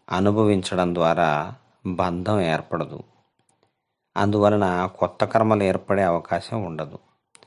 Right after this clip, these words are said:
పాత కర్మల్లో కొన్నింటిని మౌనం పాటించడం ద్వారా, మరికొన్నింటిని ధ్యానము అంటే తపస్సు చేస్తూ అనుభవిస్తూ ఉంటే మనం ఓ నాటికి తరించొచ్చు.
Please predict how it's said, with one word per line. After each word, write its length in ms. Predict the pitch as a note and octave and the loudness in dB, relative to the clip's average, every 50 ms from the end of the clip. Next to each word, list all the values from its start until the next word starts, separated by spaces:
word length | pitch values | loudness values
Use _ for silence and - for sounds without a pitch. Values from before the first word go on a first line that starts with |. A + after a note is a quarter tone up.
| _ _ _ _ _ _ _ _ _ _ _ _ _ _ _ _ - | _ _ _ _ _ _ _ _ _ _ _ _ _ _ _ _ 0
పాత 260 | B2 B2 C3+ C#3+ - | 2 2 4 2 2
కర్మల్లో 500 | D#3 - D3+ C#3+ C#3+ C#3+ C#3 C#3 C#3 C#3 | 0 2 2 2 4 4 4 4 4 2
కొన్నింటిని 640 | C3+ - - A#2 A2+ A2+ G#2+ G#2 G#2 G#2+ G#2+ A2 G#2+ A#2 B2+ C3+ D3 D#3 | 2 4 4 4 6 4 4 2 2 0 2 2 2 2 0 -2 -8 -12
మౌనం 640 | C#3+ C3 A2 G2 F2 D#2+ E2 E2+ F2+ F#2+ G2 G2+ G2 | -12 -12 -12 -8 -4 0 2 2 2 4 2 2 2
పాటించడం 680 | F#2+ G2 F#2+ F#2+ F2+ G2 F#2 F2+ - F#2 F#2 F#2 F#2 | 2 2 2 2 2 -2 -6 -6 -4 -2 -2 -2 0
ద్వారా, 420 | F#2 F2+ F2+ F#2 F#2 F#2 F#2 G2+ A#2 - _ _ _ _ _ _ _ _ _ _ _ _ _ _ _ _ _ _ _ _ _ _ - | 0 2 2 2 0 -2 -4 -6 -10 -16 _ _ _ _ _ _ _ _ _ _ _ _ _ _ _ _ _ _ _ _ _ _ 2
మరికొన్నింటిని 680 | B2+ C3+ C3+ B2+ - C3+ C3 B2+ B2 A#2+ A#2+ B2 A#2+ G#2+ G2 | 2 2 4 4 4 4 4 4 2 2 2 2 2 2 2
ధ్యానము 600 | F#2+ G2 F#2 F2 F2 F2+ F#2 F2+ F2+ E2+ E2 D#2+ | 0 2 2 4 4 4 2 2 0 0 -2 -2
అంటే 260 | E2 E2+ E2+ - F#2+ F2+ - - _ - | -2 -2 -2 -2 -2 -4 -4 -4 _ 0
తపస్సు 560 | F2+ F2 - - A2+ A2 - - - - - | 0 2 2 2 0 0 -2 -6 -6 -2 0
చేస్తూ 360 | G#2+ G2 - - - - A#2 G#2+ G2+ G#2 G#2+ A2+ - - | 0 0 -2 -4 -2 0 2 2 2 2 0 -2 -2 -2
అనుభవిస్తూ 760 | G2+ F2 F#2 G2+ G#2 G#2+ G#2+ G#2+ G#2+ G2+ - - - - A2 G#2 G#2 A2 A2+ A#2 - | 0 0 2 2 2 4 4 2 2 0 -2 -6 -6 -2 -2 0 0 0 -2 -4 -6
ఉంటే 440 | - G2 F2+ E2 - B2 E3 A3 A3 _ _ _ _ _ _ _ _ _ _ _ _ _ _ _ _ _ _ _ - | -6 -6 -6 -4 -4 -4 -4 -6 -8 _ _ _ _ _ _ _ _ _ _ _ _ _ _ _ _ _ _ _ 0
మనం 300 | B2+ B2+ C3 C3+ C#3 C3 A#2+ A#2 A#2+ A2+ | 2 4 4 6 4 4 4 2 2 4
ఓ 160 | G2+ G2 G2 | 4 4 4
నాటికి 380 | F#2 F#2 F#2 F2+ F2 G2+ A2 A2 | 4 4 2 2 0 -2 -4 -4
తరించొచ్చు. 720 | A2+ - F2+ E2+ E2+ E2+ D#2+ - - F2 - - - - | -2 -2 -2 -2 -4 -6 -8 -10 -12 -14 -14 -14 -16 -16